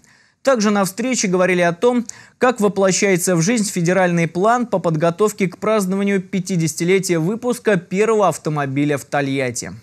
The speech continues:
Кроме этого, губернатор Николай Меркушкин провел рабочую встречу с руководителем фракции партии «Справедливая Россия» в Самарской губернской думе Михаилом Моряхиным.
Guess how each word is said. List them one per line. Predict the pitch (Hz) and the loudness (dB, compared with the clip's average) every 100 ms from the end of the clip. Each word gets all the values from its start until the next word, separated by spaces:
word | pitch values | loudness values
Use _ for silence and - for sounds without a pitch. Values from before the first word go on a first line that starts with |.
| _ _ _ _ _ _ _ - - - - _ - | _ _ _ _ _ _ _ -20 -20 -20 -20 _ -4
Кроме | 277 302 285 | 0 2 0
этого, | 277 247 | 2 2
губернатор | 220 208 233 233 214 208 | 4 4 4 2 0 0
Николай | 196 196 196 | 0 2 2
Меркушкин | 185 185 185 254 - 233 214 | 2 0 -2 -4 -2 -2 0
провел | 202 196 190 185 | 0 0 2 2
рабочую | 175 170 160 170 | 2 2 0 -2
встречу | 151 226 262 - 247 220 - | -2 -4 -4 -2 0 -2 -4
с | - | -6
руководителем | 233 247 240 214 220 226 208 | -4 0 2 2 0 0 -2
фракции | - 196 190 202 | 0 0 0 -2
партии | 190 208 175 185 | 0 0 0 -2
«Справедливая | 180 208 214 190 180 156 147 143 | -2 0 2 2 2 2 2 2
Россия» | 147 143 - 247 254 247 - - | 2 -2 -2 -2 -2 -2 -8 -8
в | |
Самарской | - 190 185 175 180 | -2 0 0 0 0
губернской | 170 170 170 - 160 | 0 2 0 -2 -2
думе | 151 196 254 247 | -2 -2 -2 0
Михаилом | 202 180 185 175 208 208 196 - - - | 0 -2 0 2 2 0 -2 -6 -14 -2
Моряхиным. | 214 262 196 156 143 123 | 0 2 2 0 -4 -6